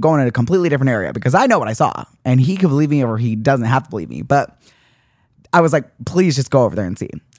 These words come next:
Then I'm not really paying attention to where he's going. But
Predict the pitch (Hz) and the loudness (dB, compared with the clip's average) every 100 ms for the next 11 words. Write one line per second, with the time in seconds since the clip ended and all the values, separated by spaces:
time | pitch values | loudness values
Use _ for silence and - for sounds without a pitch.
0 | _ _ - 202 233 262 240 190 151 147 | _ _ -4 0 2 2 2 2 2 2
1 | 139 147 143 135 127 113 110 120 85 104 | 2 0 -2 0 -2 0 -2 -2 -4 -2
2 | 135 175 - 135 147 135 131 | -4 -6 -4 2 2 2 -2